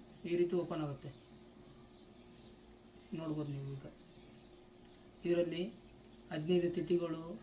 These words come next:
ಮಾಸಗಳು, ಮಳೆಗಳು, ಪುರಾಣಗಳು, ಸಂವತ್ಸರಗಳು,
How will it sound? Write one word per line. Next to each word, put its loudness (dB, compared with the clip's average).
ಮಾಸಗಳು, 0
ಮಳೆಗಳು, 0
ಪುರಾಣಗಳು, 2
ಸಂವತ್ಸರಗಳು, -2